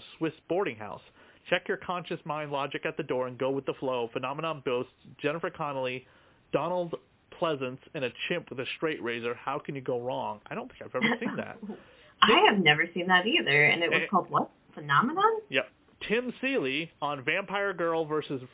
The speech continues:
Speaker 1: Frankenstein Girl. Okay, I can't really say this adaptation of a manga is actually good as so much as I could say it's entertaining. Colorful, <laughs> cartoony, and insanely gory, it shines in the action scenes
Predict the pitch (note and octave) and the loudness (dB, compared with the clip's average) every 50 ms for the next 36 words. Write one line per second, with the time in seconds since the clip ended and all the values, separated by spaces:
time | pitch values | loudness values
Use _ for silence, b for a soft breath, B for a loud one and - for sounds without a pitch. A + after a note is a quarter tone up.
0 | - - E3 E3 - - D3 C3+ - - C3 A#2+ A#2 A2+ G#2+ A2+ G2+ - - - | -6 -4 -4 -4 -4 -6 -8 -8 -4 -4 -4 -4 -4 -6 -6 -6 -4 -6 -6 -8
1 | _ b b b b b b b b b b D#3+ F3 F3+ - E3 C3 A2+ G#2 - | _ b b b b b b b b b b 0 0 0 0 0 0 -2 -2 -6
2 | - - C#3+ E3+ - - G3+ G#3+ G3 - G3 F#3 F3+ F3 E3 - - - - F#3+ | -4 -4 -4 -2 -2 0 -2 -2 0 0 -2 -2 -2 -2 -4 -6 -8 -4 -2 0
3 | F3 E3+ E3 D#3 D#3 D#3 - F3 D3+ D3+ D3+ D3 D3 - - D#3 D#3 D3+ C3+ - | 0 0 0 0 -2 -2 -2 -2 -2 0 0 -2 -2 -4 -4 -4 -4 -4 -4 -6
4 | D3 B2 C3 C3 C3 B2+ C3 C3+ C#3+ D3 C3+ C#3+ B2+ B2 A2+ A#2 A2+ C3 C#3 - | -4 -4 -2 -2 -2 -2 -2 -2 -2 -2 -2 0 0 0 -2 -4 -4 -4 -4 -4
5 | - - C3+ A#2+ A2+ A#2 C3 B2 B2+ C#3 B2+ - C3+ B2+ A2+ - - - C#3 C3+ | -4 -4 -4 -4 -2 -2 0 0 0 0 -2 -2 -4 -4 -6 -6 -4 -4 -2 -2
6 | C3 C3+ C3+ - C#3+ B2 C3+ B2+ B2 - B2 - - C#3+ B2+ B2+ B2 A2+ - - | -2 -6 -6 -6 -6 -4 -2 -4 -4 -6 -8 -8 -4 -2 -2 0 -2 -4 -6 -6
7 | - B2 A#2 A2+ A2 - - C3+ C3+ A#2 G#2 E2 - - - b b b b b | -8 -8 -8 -8 -10 -6 -6 -4 -4 -4 -8 -10 -12 -16 -20 b b b b b
8 | b - E3 E3+ G3+ G3+ G3+ - G#3+ G3+ G3 - G3 E3+ D#3+ - - F#3 F#3 F3 | b 0 2 2 2 2 2 2 2 2 2 2 0 -2 -2 -2 -2 -2 -2 -2
9 | E3 D3 C3+ C3+ B2+ B2+ - - D#3+ D#3+ F3+ F3 E3+ D#3 D3 D#3 C#3+ C#3+ C#3 C3+ | -2 -4 -4 -4 -4 -6 -4 -2 -2 -2 -2 -2 -4 -4 -2 0 0 0 0 0
10 | C3 - - C#3+ C3 - - D#3+ D#3 D#3+ E3 D#3+ D#3+ D#3 D3+ - - C3 C#3+ D3 | -2 -4 -6 -8 -8 -6 -6 -4 -4 -4 -4 -4 -4 -6 -6 -6 -4 -4 -6 -6
11 | - - D3+ C3 - - - C#3 B2+ B2 A#2+ | -6 -8 -12 -12 -12 -10 -8 -8 -8 -8 -10